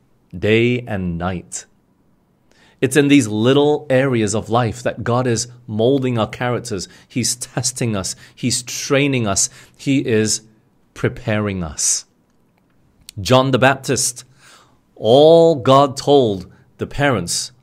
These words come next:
for John the Baptist was what? "Don't drink wine or strong drink."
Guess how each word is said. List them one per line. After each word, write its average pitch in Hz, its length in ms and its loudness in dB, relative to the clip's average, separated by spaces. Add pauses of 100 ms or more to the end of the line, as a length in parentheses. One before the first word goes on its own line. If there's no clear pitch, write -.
(120)
for - 220 -6
John 120 240 0
the 117 80 2 (100)
Baptist 110 300 -4
was 92 220 -2
what? 92 300 -4 (380)
"Don't 135 300 0 (220)
drink 123 320 -4
wine 98 480 -4 (640)
or 104 80 -6
strong 104 420 -4
drink." 90 440 -8